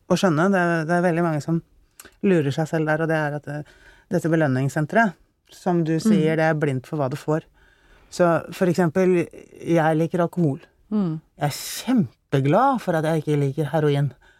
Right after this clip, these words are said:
Speaker 2: Ja.
Speaker 1: Fordi, eh, da hadde det vært det. Ikke
Speaker 2: Ja.
Speaker 1: sant? Jeg har vært borti kokain og sånn, og synes det var kjempegøy, men det betyr ingenting for meg, så det ble ikke så
Speaker 2: Mm.
Speaker 1: mye av.
Speaker 2: Mm.
Speaker 1: Men hvis jeg nå begynner å røyke litt hasj,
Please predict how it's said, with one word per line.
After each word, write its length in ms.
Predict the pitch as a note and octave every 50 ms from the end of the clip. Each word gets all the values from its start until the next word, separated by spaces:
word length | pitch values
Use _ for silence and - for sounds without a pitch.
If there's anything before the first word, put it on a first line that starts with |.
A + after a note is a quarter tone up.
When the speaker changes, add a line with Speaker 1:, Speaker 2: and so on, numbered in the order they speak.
| _ -
Speaker 2:
Ja. 220 | G#3+ F#3+ E3+ D#3
Speaker 1:
Fordi, 500 | C#3+ - G3 F3 F3 F3 F3+ F3 E3 - -
eh, 160 | - F3 F3
da 160 | E3 F3+ E3+
hadde 260 | D#3 E3 F#3 D3+ D3 C3
det 100 | D3 C3+
vært 160 | C3 F3 - _ _ _
det. 140 | - G3+ C3+ - - _ _ _ _ _ _ _ _ _ _ _ -
Ikke 160 | F3 E3 F3
Speaker 2:
Ja. 80 | F3+ F3
Speaker 1:
sant? 140 | F3+ F3 -
Jeg 100 | - D#3+ E3
har 140 | D#3+ D#3 D3
vært 180 | C#3 C#3+ - F3+
borti 260 | E3+ D3+ - D3 C3
kokain 480 | - - - - D3+ C#3 C#3 C3+ B2+ B2+
og 100 | C3+ C#3
sånn, 220 | - A3 A#3+ A#3
og 200 | A3+ A3+ A3 A3
synes 180 | - - G3 -
det 40 | -
var 80 | E3+
kjempegøy, 680 | E3 - - - G#3+ F3+ D3 - - C#3 D3+ D#3+ G3 G#3+
men 160 | A3 A3+ G#3
det 80 | G3+
betyr 240 | F3+ F#3+ - D#3+ C3+
ingenting 340 | C3 C3+ C3+ B2 - D#3+ D3+
for 140 | - - F#3
meg, 140 | G3+ G#3 F#3+
så 100 | - F#3
det 80 | F#3+ F3
ble 120 | E3+ D#3
ikke 120 | D3+ A3+ A3+
så 60 | G#3
Speaker 2:
Mm. 40 | F3+
Speaker 1:
mye 100 | E3 D#3
av. 200 | D#3 - - - _ _ _ _ -
Speaker 2:
Mm. 280 | A3+ A3 G#3 F#3+ F3+ F3 - _ _ _ _ _ _ _ _ _ _ _ _ _ _ _ -
Speaker 1:
Men 160 | G#3+ G#3+ G#3+
hvis 260 | A3+ C4 B3 - - -
jeg 280 | A#3+ G3+ F#3 F#3+ G3
nå 260 | F#3 D#3 C3+ B2 C#3+ - _ _ _ _ _ _ _ _ _ _ _ _ _ _ _ _ _ _ _ _ _ _ _ _ _ _ _ _ _ _ _ _ _ - -
begynner 300 | F#3 G#3+ G3+ F#3 F#3 F#3
å 220 | G3+ G3+ G3 F#3+
røyke 120 | E3+ - -
litt 140 | F3 D#3+ -
hasj, 400 | - C#3+ C3+ - - - -